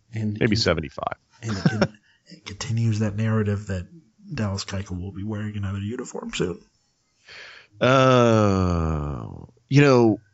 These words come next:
Speaker 2: I don't wanna see that, but at the same time, his whole career, I think I'm gonna worry that he's gonna wind up basically, um, wow,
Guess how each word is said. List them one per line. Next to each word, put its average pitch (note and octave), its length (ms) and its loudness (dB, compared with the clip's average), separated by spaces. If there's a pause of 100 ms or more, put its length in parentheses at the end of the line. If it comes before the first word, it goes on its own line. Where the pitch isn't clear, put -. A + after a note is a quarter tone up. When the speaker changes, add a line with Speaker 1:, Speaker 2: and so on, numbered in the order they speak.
Speaker 2:
I A#2+ 140 4
don't C#3 160 4
wanna B2 180 6
see B2 220 4
that, C3+ 220 4
but G#2+ 120 -4
at G#2 60 0
the F2 60 -10
same A#2+ 260 0
time, C3 420 2
his G#2 160 0
whole C3+ 200 6
career, A2+ 340 6
I F#2 40 2
think F#2+ 180 2
I'm F#2 80 2
gonna F2+ 200 4
worry F2+ 320 4
that E2+ 120 0
he's F#2 200 2
gonna F2 240 2
wind F2 300 4
up E2+ 160 2 (320)
basically, F2+ 800 2 (540)
um, D#2+ 520 4 (240)
wow, A#2 340 2